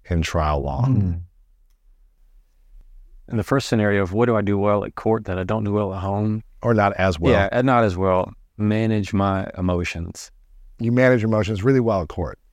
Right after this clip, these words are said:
Speaker 2: Yes, you have to. I can't, I can't be, I can't be acting a fool.
Speaker 1: Right.
Speaker 2: You know, you know what I'm saying? Like, there, there's too, there's too much, there's too much at, at stake, and, and y-, you're, you're, as a profession, it's,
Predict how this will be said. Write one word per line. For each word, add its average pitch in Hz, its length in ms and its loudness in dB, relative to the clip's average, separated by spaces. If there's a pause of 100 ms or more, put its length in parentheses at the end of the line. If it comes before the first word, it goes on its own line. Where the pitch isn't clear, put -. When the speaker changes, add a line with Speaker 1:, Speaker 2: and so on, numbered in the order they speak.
(180)
Speaker 2:
Yes, 92 500 -2
you 120 120 4
have 143 200 2
to. - 100 -18 (640)
I 110 80 -6
can't, 120 220 0
I 110 60 -2
can't 101 220 -2
be, 92 300 -4 (840)
I 113 140 -4
can't 101 160 -6
be 98 100 -4
acting 92 240 -4
a 90 40 -8
fool. 98 360 -12 (200)
Speaker 1:
Right. 101 260 -4 (160)
Speaker 2:
You 120 140 0
know, 165 260 4
you 165 40 2
know 160 140 2
what 156 80 4
I'm 147 80 2
saying? 180 300 2
Like, 123 240 0
there, 147 120 2
there's 143 260 0
too, 170 140 0
there's 139 280 -4
too 151 140 -2
much, 135 360 -2
there's 127 200 -6
too 143 140 -2
much 113 260 -2
at, 107 160 -4 (140)
at 110 180 -6
stake, 120 500 -2
and, 104 180 0
and 104 280 -2
y-, 117 220 -6
you're, 110 280 0 (600)
you're, 113 480 -2
as 107 180 -4
a 113 60 2
profession, 98 640 -2 (540)
it's, - 200 -16